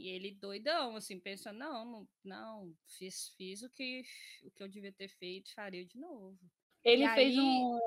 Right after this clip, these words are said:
Speaker 2: esse, eles falam de algum manifesto nesse filme? Que ele escreveu um livro e tal?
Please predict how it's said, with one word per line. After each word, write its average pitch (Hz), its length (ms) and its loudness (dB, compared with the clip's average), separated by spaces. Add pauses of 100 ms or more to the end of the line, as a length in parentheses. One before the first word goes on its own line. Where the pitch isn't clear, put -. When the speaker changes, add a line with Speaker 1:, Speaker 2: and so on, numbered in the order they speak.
(120)
Speaker 2:
esse, 269 380 6
eles 247 260 4
falam 254 300 8
de 240 80 6
algum 226 240 6
manifesto 226 800 4
nesse 214 280 -2
filme? 247 560 0 (280)
Que - 120 -8
ele 202 80 0
escreveu 208 380 2
um 208 140 4
livro 214 520 2
e 196 60 0 (100)
tal? 208 600 6